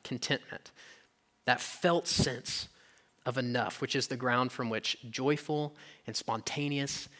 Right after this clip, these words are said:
and generous giving can occur. And the result is blessedness. It's blessed contentment and watching the fruit of the kingdom grow, which is beautiful, and storing up treasures where things won't rust and, and the moth won't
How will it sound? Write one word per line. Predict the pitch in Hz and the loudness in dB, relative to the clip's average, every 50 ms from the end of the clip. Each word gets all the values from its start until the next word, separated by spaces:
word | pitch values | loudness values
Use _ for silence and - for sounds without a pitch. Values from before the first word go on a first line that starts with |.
| - - - _ | -20 -20 -16 _
and | - 120 113 113 | -10 -8 -8 -8
generous | 117 120 120 135 139 143 139 135 123 - - | -6 -2 0 0 2 2 2 2 2 2 0
giving | 127 131 120 107 117 107 104 107 - - - - | 0 -2 -2 -2 -2 -4 -6 -8 -10 -14 -18 -12
can | - 120 117 | -8 -6 -6
occur. | 107 - - - 65 - - - - _ _ _ _ _ _ _ _ _ _ _ _ _ _ _ - | -6 -6 -6 -6 -6 -6 -8 -12 -16 _ _ _ _ _ _ _ _ _ _ _ _ _ _ _ -8
And | 127 117 110 | -6 -6 -4
the | |
result | 107 107 107 110 110 127 143 156 143 - - - - - - - _ _ - _ - _ _ _ _ | -4 -6 -4 -4 0 2 2 2 2 -2 -4 -8 -12 -12 -12 -18 _ _ -20 _ -20 _ _ _ _
is | 117 117 - | -10 -8 -8
blessedness. | - - 120 117 117 - - 92 - - - - - - - - - - - _ _ _ _ _ _ _ _ _ _ _ _ _ _ _ _ _ _ _ _ _ _ _ _ _ _ - | -2 0 0 2 2 0 -2 -4 -6 -10 -8 -6 -4 -4 -4 -6 -8 -12 -20 _ _ _ _ _ _ _ _ _ _ _ _ _ _ _ _ _ _ _ _ _ _ _ _ _ _ -12
It's | 113 - | -10 -10
blessed | 123 120 - 131 131 143 - - - 120 110 107 - - | -10 -4 0 4 4 6 6 4 2 0 -4 -8 -12 -12
contentment | - - 123 120 - - - - 107 104 - - - _ _ _ _ _ _ _ _ _ _ - - | -8 -6 -6 -4 -4 -6 -6 -6 -8 -12 -14 -14 -20 _ _ _ _ _ _ _ _ _ _ -10 -8
and | 127 120 | 0 4
watching | 123 123 - - 131 | 4 4 4 2 -2
the | 107 - | -4 -4
fruit | - - - 151 143 | -4 0 2 2 2
of | 131 113 | 2 0
the | 117 | -2
kingdom | - - 135 123 113 104 101 | -4 -2 -2 -2 -2 -4 -4
grow, | 104 117 95 95 95 - - - - | -6 -6 -6 -6 -6 -10 -12 -12 -10
which | 123 - | -10 -8
is | 120 110 | -8 -10
beautiful, | - - 120 117 110 - - - - - - _ _ _ _ _ _ _ _ _ _ _ _ _ _ | -8 -8 -6 -6 -6 -8 -10 -14 -16 -18 -20 _ _ _ _ _ _ _ _ _ _ _ _ _ _
and | 117 - | -2 -2
storing | - - 156 147 139 127 | 2 4 4 4 6 4
up | 117 - | 2 0
treasures | - - 143 127 117 117 107 98 92 - - | 2 4 4 4 4 2 -2 -4 -4 -6 -4
where | 110 104 101 95 - - - - - _ | -2 -2 -2 -2 -6 -8 -16 -20 -14 _
things | - 127 123 113 - | -4 -4 -4 -2 -4
won't | 117 117 113 - | -4 -4 -4 -4
rust | 110 113 107 98 - - - - - | -4 -4 -4 -2 -2 -2 -4 -4 -4
and, | 104 98 101 - - | -6 -8 -10 -10 -8
and | 123 107 | -8 -6
the | 104 | -6
moth | 101 104 113 113 107 - - - | -2 0 2 2 2 0 0 -4
won't | 117 110 107 113 | -4 -4 -4 -4